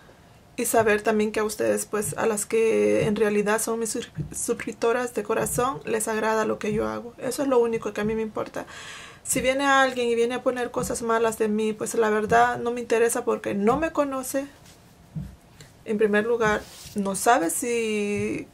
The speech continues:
no sabe en realidad cómo soy. Entonces yo solo sé lo que soy, y si alguien viene a decirme cosas a mi canal, pues no me importa, no me importa. Que diga, "Hay libre expresión en todo esto". Entonces que diga, que diga, "Yo no le hago caso,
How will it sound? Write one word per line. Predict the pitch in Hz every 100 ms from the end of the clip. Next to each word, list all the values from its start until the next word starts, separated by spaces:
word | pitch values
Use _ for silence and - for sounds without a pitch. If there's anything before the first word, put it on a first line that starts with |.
| - -
no | - 208
sabe | 208 240 254
en |
realidad | 254 233 233 233
cómo | - 277 320
soy. | 311 269 262 254 - - - - - - - - 202 208 - -
Entonces | 226 233 233 247 -
yo | 190 247
solo | 277 262 233 226
sé | - 262
lo | 254 233
que | 220
soy, | - 277 - -
y | 220
si | 220 -
alguien | 247 247 254
viene | 247 247
a | 247
decirme | 240 - 240 233
cosas | 240 240 240
a | 226
mi | 226
canal, | 208 226 254 285
pues | 277 269
no |
me | 294
importa, | 285 269 254 262 - 202
no | 214
me | 240 247
importa. | 220 233 240 - 214 208 - - - -
Que | - 208
diga, | 226 233 214 185 - - - - -
"Hay | 202 202
libre | 214 220 220 208
expresión | 208 - 190 - 220 214
en | 190
todo | 208 202
esto". | 214 226 -
Entonces | 214 220 220 240
que | - 220
diga, | 254 320 403 330 214
que | -
diga, | 247 262 269 247
"Yo | 220 254
no | 254
le | 247
hago | 240 220 220
caso, | 262 302 - 262 247